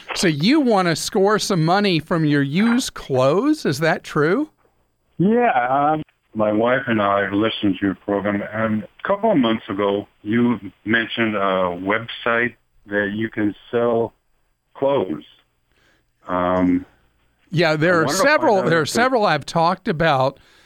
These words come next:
Speaker 1: They're all very heavily geared towards women, not men. And the
Speaker 2: Oh, okay.
Speaker 1: reason we're cut out of it as guys <clears throat> is we tend to wear our clothes till they're falling apart.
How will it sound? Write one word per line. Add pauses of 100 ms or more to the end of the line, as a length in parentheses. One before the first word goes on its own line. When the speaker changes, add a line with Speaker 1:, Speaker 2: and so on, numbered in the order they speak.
(200)
Speaker 1:
They're
all
very
heavily
geared
towards
women,
not
men. (800)
And
the
Speaker 2:
Oh,
okay.
Speaker 1:
reason
we're
cut
out
of
it
as
guys (300)
<clears throat>
is
we
tend
to
wear
our
clothes
till
they're (420)
falling
apart.